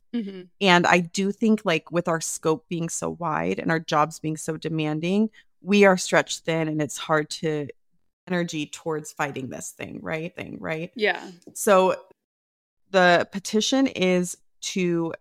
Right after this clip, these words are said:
Speaker 2: asha from claiming that the C's are optional because they're not in a lot of states. And if you look at the petition, they have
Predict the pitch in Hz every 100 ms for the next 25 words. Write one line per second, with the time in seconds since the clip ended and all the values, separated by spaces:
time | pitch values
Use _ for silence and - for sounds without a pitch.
0 | _ - - - 185 185 - 170 160 -
1 | 170 165 - 208 214 202 175 170 160 -
2 | 175 - 180 175 170 - - _ - 160
3 | 151 - 160 156 - - - - _ _
4 | - - 175 147 - 214 240 170 - 160
5 | 160 165 156 180 - - 113 - - -
6 | _ _ _ _ _ _ 208 196 196 196
7 | 196 196 180 190 233 - 196 190 190 -
8 | 202 185 - 170 165 156 - 175 170 175
9 | 185 175 165